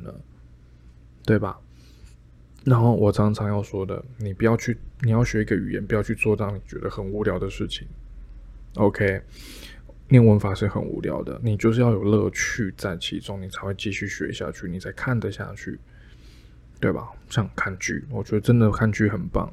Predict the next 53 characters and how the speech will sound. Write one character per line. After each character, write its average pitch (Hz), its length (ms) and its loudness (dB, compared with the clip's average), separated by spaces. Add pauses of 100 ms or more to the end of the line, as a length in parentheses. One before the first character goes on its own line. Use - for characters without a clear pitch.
(100)
你 110 160 2
又 117 140 6
可 110 120 0
以 98 40 2
娱 98 200 -2
乐 104 200 6
到， 101 100 4
又 104 100 2
可 101 120 -2
以 98 40 -2
学 - 160 -6
习 - 160 -6
到 85 220 -2
语 85 200 -6
言， - 280 -8
是 120 140 0
很 95 180 -4
棒 90 200 -6
的 - 100 -10
一 - 40 -10
件 - 220 -8
事 - 140 -10
情， - 200 -14 (480)
对 85 140 0
吧？ - 160 -6 (720)
好 120 120 2
啦， 170 160 6 (960)
那 120 540 6
希 120 360 0
望 110 440 0
同 104 260 -6
学 98 140 -6
们 98 320 -6
慢 101 180 -6
慢 101 200 -6
加 107 240 -4
油， 110 460 4 (220)
好 113 140 -10
不 117 100 6
好？ 95 440 -2
你 - 80 -8
们 85 120 -6
的 104 120 -2
西 104 180 -8
班 101 160 0
牙 98 100 -2
文， 92 140 -4 (120)
也 - 60 -8
希 - 200 -2
望 98 260 -2
每 95 180 -8
个 92 80 -6
人 69 300 -4